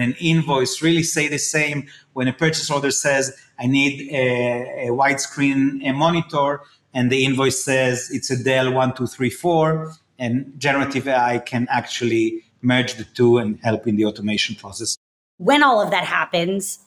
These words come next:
Speaker 2: what other thing is unlocked? What becomes sort of obvious to you that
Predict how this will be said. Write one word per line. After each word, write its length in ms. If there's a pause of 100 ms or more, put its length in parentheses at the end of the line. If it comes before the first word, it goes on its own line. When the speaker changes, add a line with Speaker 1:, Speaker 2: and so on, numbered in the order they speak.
(120)
Speaker 2:
what 180
other 300
thing 500
is 140
unlocked? 720
What 180
becomes 360
sort 160
of 160
obvious 580 (120)
to 100
you 500 (360)
that 280